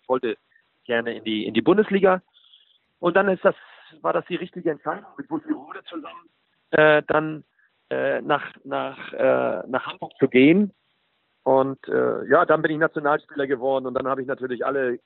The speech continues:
kennengelernt bei der Nationalmannschaft, die alle in Italien gespielt haben. Es waren zehn Nationalspieler in Italien. Es war die Zeit damals, alle wollten gerne in Italien spielen. Ja, und dann habe ich Glück gehabt.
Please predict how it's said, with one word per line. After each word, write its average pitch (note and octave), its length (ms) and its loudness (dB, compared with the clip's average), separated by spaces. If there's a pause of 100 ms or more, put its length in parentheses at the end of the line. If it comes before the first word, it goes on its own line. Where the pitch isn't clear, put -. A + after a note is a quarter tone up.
kennengelernt C#3 520 -4
bei C3+ 100 -2
der C3 100 -2
Nationalmannschaft, C#3 760 -2
die B2 100 -4
alle D#3 160 4
in F3+ 80 2
Italien C3+ 400 -2
gespielt A2+ 320 -16
haben. A#2+ 160 -4
Es B2 100 -16
waren A#2 180 0
zehn C#3+ 200 -10
Nationalspieler A2 800 -2 (480)
in A#2+ 140 -2
Italien. B2+ 320 0
Es - 80 -4
war B2 100 4
die C#3+ 140 0
Zeit A#2+ 300 -2
damals, A#2 340 -2
alle B2 380 0 (340)
wollten B2+ 300 0
gerne A#2+ 260 -2
in A#2+ 80 -4
Italien B2+ 480 -2
spielen. E3 360 -4 (1400)
Ja, D#3 120 4
und G#2+ 160 2
dann A2 300 0 (260)
habe C3 180 -4
ich B2 60 -10
Glück D3 200 0
gehabt. - 440 0